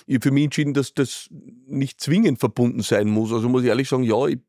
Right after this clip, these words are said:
glaub von mir, ich freue mich, wenn man vieles weiß von dem, was ich unternehmerisch tue, was ich, was ich vorantreiben will mit meinen Projekten,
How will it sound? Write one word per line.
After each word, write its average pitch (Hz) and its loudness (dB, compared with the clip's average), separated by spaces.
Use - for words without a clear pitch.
glaub 120 -2
von 127 0
mir, 135 2
ich 127 -4
freue 113 2
mich, 147 2
wenn 131 2
man 131 2
vieles 156 -2
weiß 113 0
von 135 -2
dem, 127 2
was 123 0
ich 127 0
unternehmerisch 139 0
tue, 143 0
was 113 -4
ich, 120 0
was - -10
ich 123 -6
vorantreiben 123 0
will 131 2
mit 135 0
meinen 117 2
Projekten, 120 0